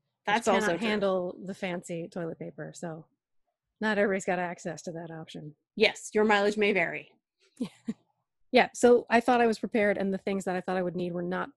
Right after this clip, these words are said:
Speaker 2: the things that I ended up needing.
Speaker 1: Though you did need some of those things.
Speaker 2: Some of those things, it was not a direct overlap.
Speaker 1: So yeah, we'll definitely in the show notes include, like, a list of
Speaker 2: My list of my stuff that makes living in a bedroom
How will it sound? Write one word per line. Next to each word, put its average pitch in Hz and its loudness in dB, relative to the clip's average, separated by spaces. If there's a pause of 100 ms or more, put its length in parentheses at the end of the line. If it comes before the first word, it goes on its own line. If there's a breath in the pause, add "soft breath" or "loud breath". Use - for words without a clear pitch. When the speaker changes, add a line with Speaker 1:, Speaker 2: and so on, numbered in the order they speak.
(200)
Speaker 2:
the 214 -6
things 170 -10
that 160 -12 (260)
I 180 -10
ended 165 -10
up 165 -14
needing. 160 -12 (220)
Speaker 1:
Though 240 4
you 226 4
did 214 6
need 202 4
some 185 0
of 160 -4
those 160 -8
things. - -16 (200)
Speaker 2:
Some 339 0
of 349 4
those 330 2
things, 247 -2
it 240 -8
was 233 -2
not 220 -4
a - -6
direct 175 -8
overlap. 151 -14 (360)
Speaker 1:
So 240 8
yeah, 226 8
we'll 208 6
definitely 254 6
in 202 8
the 196 4
show 196 0
notes 170 0
include, 165 -2
like, 170 -4
a 156 0 (400 soft breath)
list - -2
of 160 2
Speaker 2:
My 185 -4
list 196 -4
of 180 -4
my 175 -6
stuff 185 -6
that 170 -8
makes 185 -10
living 190 -4
in 185 -4
a 175 -4
bedroom 170 -6